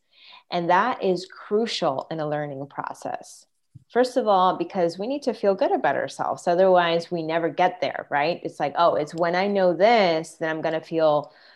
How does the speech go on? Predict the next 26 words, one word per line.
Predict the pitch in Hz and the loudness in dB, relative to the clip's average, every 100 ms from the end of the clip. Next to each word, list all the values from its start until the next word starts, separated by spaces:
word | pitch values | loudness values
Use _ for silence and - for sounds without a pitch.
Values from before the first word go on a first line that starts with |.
| _ _ - | _ _ -8
you | 156 | -4
know, | 139 135 135 | 0 0 -2
proud | - 175 147 | 0 2 2
of | 139 139 | 0 -4
myself." | 127 143 - - 85 - - _ _ _ _ _ _ | -10 -8 -6 -6 -6 -10 -20 _ _ _ _ _ _
You | - | -16
know, | - - | -16 -10
when | 165 170 | -2 0
I'm | 170 | 0
all | - 202 220 | 2 4 4
the | 220 | 4
way | 196 185 | 6 6
over | 175 190 180 | 6 6 4
there | 175 175 175 | 6 6 6
and | 170 | 6
I | 160 | 2
finish | 160 - 175 170 - | -2 -4 -2 -4 -4
my | 156 | -8
five-year | 160 180 160 165 143 147 151 | -6 -2 -2 -2 -4 -4 -4
career, | - 151 170 196 175 143 - | -6 -2 2 4 4 0 -4
then | 156 180 185 175 156 151 - | 0 2 2 0 -2 -8 -8
I'm | 156 | -6
gonna | 156 151 | -6 -6
feel | 147 180 160 | -8 -6 -4
good | 156 147 | -2 -4
enough. | 139 - - | -6 -10 -12